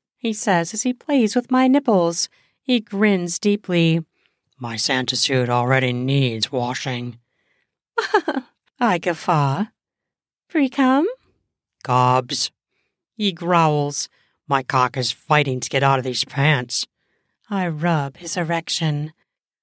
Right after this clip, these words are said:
Speaker 2: "Going to slow fuck you, then rage fuck you, then slow fuck you."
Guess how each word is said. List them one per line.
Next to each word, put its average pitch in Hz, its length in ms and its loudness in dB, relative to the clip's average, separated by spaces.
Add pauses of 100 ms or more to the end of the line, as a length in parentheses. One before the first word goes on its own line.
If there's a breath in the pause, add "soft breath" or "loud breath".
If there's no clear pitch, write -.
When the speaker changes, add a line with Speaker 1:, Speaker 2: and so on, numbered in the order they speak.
(240)
Speaker 2:
"Going 156 240 2
to 135 100 -4
slow 147 360 2
fuck 147 340 -2
you, 165 260 0 (600)
then 135 160 -2
rage 127 500 0
fuck - 320 -8
you, 117 220 -6 (220)
then 127 200 -6
slow 135 600 0
fuck 123 360 -4
you." 113 260 -6